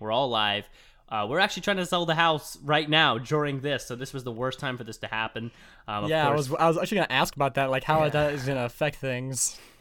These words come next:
Speaker 1: It shouldn't affect them too much since we fixed it all, and so, uh, it's actually probably in better standing 'cause it's like, okay, now everything's new. We have a new pump. We got, uh, a new,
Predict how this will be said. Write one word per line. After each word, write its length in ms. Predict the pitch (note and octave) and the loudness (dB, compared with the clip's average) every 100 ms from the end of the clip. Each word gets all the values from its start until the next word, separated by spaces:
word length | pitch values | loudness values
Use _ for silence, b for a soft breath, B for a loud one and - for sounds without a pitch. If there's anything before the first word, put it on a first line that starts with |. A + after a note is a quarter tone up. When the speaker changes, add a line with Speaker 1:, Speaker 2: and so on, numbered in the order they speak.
| - | -6
Speaker 1:
It 120 | E3+ | -4
shouldn't 220 | - G#3+ | -2 -2
affect 220 | G3+ G3 - | -2 -2 -4
them 120 | C3+ | -4
too 140 | D3+ | -2
much 240 | D3 D3 - | 0 -2 -4
since 220 | C3 - | -8 -6
we 120 | A#2 | -8
fixed 360 | G#2+ B2+ A#2+ - | -6 -6 -8 -4
it 80 | C3+ | 0
all, 440 | C3 C3+ C3+ C3+ | 4 4 4 0
and 440 | A#2 A2+ G#2+ G#2+ G#2 | -4 -4 -2 -6 -8
so, 340 | - A2+ G#2 | -6 -6 -4
uh, 260 | G2 G2 F#2+ | -6 -6 -8
it's 80 | A2 | -8
actually 240 | C3 - - | -8 -8 -8
probably 160 | A#2+ | -6
in 100 | G#2 | -4
better 240 | G#2 G#2 G#2+ | -4 -2 -4
standing 480 | - A#2 A2+ A#2 | -4 -6 -4 -6
'cause 160 | A2 G#2 | -8 -12
it's 140 | G#2 | -12
like, 140 | G#2+ G#2 | -10 -10
okay, 160 | G#2+ G#2+ | -10 -8
now 200 | G2+ G#2+ | -4 -4
everything's 440 | G2+ G#2 G#2 F#2+ | -4 -8 -10 -8
new. 180 | G#2+ F#2+ | -6 -6
We 100 | F2+ | -8
have 100 | F#2 | -10
a 40 | F#2+ | -6
new 180 | G#2+ A#2 | -6 -4
pump. 400 | - A#2 G#2 - b b - | -4 -6 -6 -12 b b -14
We 100 | A2 | -8
got, 400 | G2+ F#2+ F2+ - | -6 -6 -8 -10
uh, 340 | G2 F2+ F2+ - - | -10 -10 -12 -16 -18
a 80 | F#2+ | -12
new, 280 | A2 G#2 | -10 -10